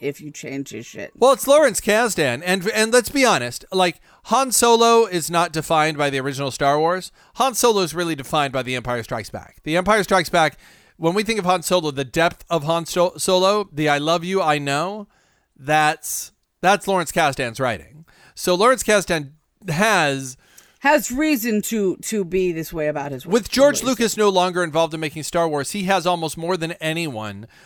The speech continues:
Speaker 2: a reason to feel ownership over the Star Wars characters because, you know, th-, the, the Star Wars characters as we know them are largely defined by what he did in Empire and Jedi.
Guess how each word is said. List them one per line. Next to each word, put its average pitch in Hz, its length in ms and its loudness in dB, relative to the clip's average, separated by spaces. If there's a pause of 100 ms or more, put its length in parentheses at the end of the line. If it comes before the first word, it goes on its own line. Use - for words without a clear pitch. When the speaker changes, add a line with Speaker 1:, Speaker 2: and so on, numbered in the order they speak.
(140)
Speaker 2:
a 160 80 -2
reason 151 420 -4
to - 260 -6
feel 139 320 -4
ownership 139 540 -4
over 123 200 -4
the 110 100 -10
Star 110 240 -4
Wars 107 180 -6
characters 107 460 -6
because, 120 400 -8 (540)
you 156 100 -4
know, 135 100 -2
th-, 135 160 -16 (100)
the, 170 340 -8
the 165 200 -4
Star 214 220 2
Wars 202 160 2
characters 170 360 0
as 165 220 0
we 160 100 -4
know 180 200 2
them 131 320 -4
are 139 240 2
largely 143 500 2
defined 123 560 0
by 117 500 -2 (520)
what 165 220 0
he 160 140 -4
did 135 140 -4
in 135 100 -8
Empire 123 340 -4
and 123 100 -10
Jedi. 139 480 -2